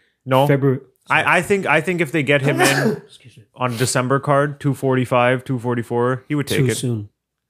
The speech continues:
Speaker 2: I think it's too soon in terms of nobody's gonna take a fight that quickly against
Speaker 1: That's
Speaker 2: Francis
Speaker 1: true.
Speaker 2: Ngannou.
Speaker 1: He
Speaker 2: You
Speaker 1: would
Speaker 2: kidding me?
Speaker 1: take it, but there's no one in the division, really.
Speaker 2: I, Alistar doesn't want that smoke again, but he's fighting fucking Walt Harris,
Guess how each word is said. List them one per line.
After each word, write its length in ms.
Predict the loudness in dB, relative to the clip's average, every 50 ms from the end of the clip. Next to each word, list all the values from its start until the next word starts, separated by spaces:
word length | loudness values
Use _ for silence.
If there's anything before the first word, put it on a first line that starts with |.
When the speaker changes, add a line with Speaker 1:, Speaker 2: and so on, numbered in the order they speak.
| _ -12
Speaker 2:
I 120 | -12 -6
think 160 | -2 0 2
it's 120 | 2 2 2
too 120 | 0 -2
soon 200 | 0 0 0 2
in 100 | 2 0
terms 320 | 0 0 0 0 0 0 0
of 120 | 0 2
nobody's 320 | 2 2 2 2 0 0 -2
gonna 140 | -6 -8 -8
take 160 | -10 -12 -14
a 40 | -14
fight 320 | -14 -12 -12 -12 -10 -10
that 160 | -10 -12 -10
quickly 280 | -8 -10 -10 -10 -10 -10
against 460 | -8 -8 -8 -6 -6 -4 -4 -4 0
Speaker 1:
That's 260 | 0 0 0 0 -4
Speaker 2:
Francis 100 | -6 -6
Speaker 1:
true. 80 | -6 -4 0 4
Speaker 2:
Ngannou. 20 |
Speaker 1:
He 60 | 4 4
Speaker 2:
You 60 | 6 6
Speaker 1:
would 120 | 4 2
Speaker 2:
kidding 120 | 2 2
me? 40 | 0 0
Speaker 1:
take 60 | -2 -4
it, 140 | -4 -2
but 160 | -2 -4 -4 -4 -10 -10
there's 240 | -4 -4 -2 -2
no 120 | -2 -2 -2
one 120 | -2 -2
in 80 | -4 -4
the 60 | -4
division, 400 | -6 -4 -2 -2 -2 -2 -4 -6
really. 300 | -6 -6 -6 -8 -8 -10 -12 _ _ _ _ _ _ _ _ _ _ _ _ _ _ _ _ _ _ _ _ _
Speaker 2:
I, 140 | -16 -14 -14
Alistar 560 | -10 -4 0 0 2 2 2 0 -2 -4 -4
doesn't 200 | -4 -4 -4 -2
want 140 | -4 -4 -4
that 120 | -4 -6 -6
smoke 260 | -6 -6 -8 -8 -8
again, 220 | -8 -8 -6 -6
but 100 | -6 -2 -2
he's 140 | -2 -2 -2
fighting 220 | -4 -6 -6 -6
fucking 340 | -6 -8 -10 -8 -8 -8 -6
Walt 240 | -4 -4 -6 -6 -6
Harris, 480 | -8 -8 -8 -8 -10 -10 -12 -12 -14